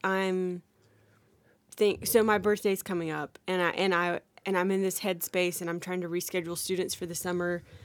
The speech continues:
I'm transitioning out of a job. Like, I, there's, like, a lot of, like,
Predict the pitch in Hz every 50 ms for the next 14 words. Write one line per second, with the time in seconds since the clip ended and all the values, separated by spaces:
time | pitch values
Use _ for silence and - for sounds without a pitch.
0 | - - - - - - 180 180 185 - 214 196 185 185 180 185 175 - 190 185
1 | 180 175 175 165 170 165 175 165 156 175 165 165 165 160 165 156 151 156 175 165
2 | 160 151 - 160 165 185 185 175 165 185 180 185 185 196 202 196 185 165 175 165
3 | -